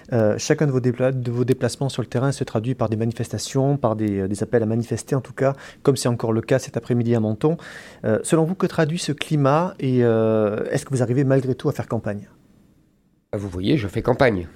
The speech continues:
Speaker 2: sans problème. Euh, je voudrais dire que s-, vous êtes un peu trop généreux avec les appels à manifester. Moi, je respecte tous les gens qui manifestent. Ils sont pas d'accord avec moi, ils ont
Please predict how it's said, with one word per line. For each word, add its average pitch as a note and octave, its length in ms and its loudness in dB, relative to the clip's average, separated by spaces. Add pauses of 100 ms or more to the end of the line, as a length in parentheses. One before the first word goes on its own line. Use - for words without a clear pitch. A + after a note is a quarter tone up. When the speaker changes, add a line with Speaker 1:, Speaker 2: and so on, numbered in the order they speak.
(140)
Speaker 2:
sans - 200 2
problème. G2+ 520 0 (340)
Euh, G2+ 180 4
je A#2 120 0
voudrais D3 320 4
dire F3+ 240 2
que C3+ 320 4
s-, - 180 -10 (680)
vous G2+ 220 -4
êtes A#2 260 2 (220)
un A2 100 0
peu A2 140 -4
trop G#2+ 300 -2
généreux A2 500 2 (340)
avec F#2+ 360 -4
les F#2 260 0
appels A2 500 4
à F2+ 220 0
manifester. F#2+ 720 -4 (420)
Moi, G2+ 120 2
je - 80 -6
respecte G2 500 -2
tous A2 120 -6
les F#2 120 -2
gens A#2 160 0
qui - 180 -10
manifestent. F#2+ 640 -2 (760)
Ils - 40 -20
sont F2+ 160 -10
pas G2+ 100 4
d'accord F#2 300 2
avec F#2+ 220 -8
moi, G2 360 2 (680)
ils G2+ 200 -2
ont F2 200 -2